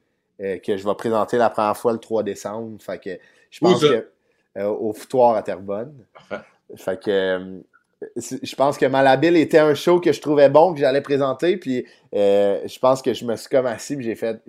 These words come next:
Speaker 1: Il manque de quoi à ce show-là ? » Il manque une certaine vulnérabilité qui va dans le titre de Malhabile.
Speaker 2: Ouais.
Speaker 1: Puis, euh, j'ai écrit un numéro que, que je vais présenter. Puis, fait, fait que je pense qu'avec, avec ce numéro-là, puis un petit peu plus de, de,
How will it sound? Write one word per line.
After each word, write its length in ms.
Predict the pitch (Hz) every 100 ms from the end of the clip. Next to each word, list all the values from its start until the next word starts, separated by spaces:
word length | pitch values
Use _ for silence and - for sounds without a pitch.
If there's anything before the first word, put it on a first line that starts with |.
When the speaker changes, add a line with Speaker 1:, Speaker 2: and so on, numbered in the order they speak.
| 90
Speaker 1:
Il 120 | 123
manque 260 | 117 123 120
de 80 | 110
quoi 260 | - 123
à 40 | 123
ce 180 | -
show-là ? » 540 | 98 110 104 113 139 165 _ _ _
Il 100 | 110
manque 340 | 110 117 123 -
une 180 | 107 101
certaine 520 | - 117 - 127 127
vulnérabilité 1120 | 117 127 123 117 117 117 113 - 143 147 147
qui 140 | - 110
va 140 | 117
dans 140 | 123 110
le 80 |
titre 360 | 104 - 139 123
de 120 | 113 107
Malhabile. 800 | 107 107 104 104 123 160 147 - _ _ _ -
Speaker 2:
Ouais. 120 | 104
Speaker 1:
Puis, 180 | 107 104
euh, 140 | 98 95
j'ai 180 | 104
écrit 220 | 98 - 123
un 60 |
numéro 580 | 120 113 107 98 123 127
que, 560 | 123 104 92 92 92 92 -
que 120 | 92
je 100 | 98
vais 100 | 92
présenter. 480 | - 101 101 92 131
Puis, 100 | 117
fait, 220 | 113 95 -
fait 180 | - 98
que 180 | - 98
je 100 | -
pense 240 | 123 123
qu'avec, 720 | - 117 - 107 101 110 117 _ _ _ _ _
avec 300 | 107 101 110
ce 140 | 113 131
numéro-là, 580 | 113 117 107 117 117 135
puis 140 | 135
un 80 | 104
petit 160 | 104 -
peu 120 | 117
plus 320 | - 131 127
de, 240 | 101 92 - _ _ -
de, 220 | 92 80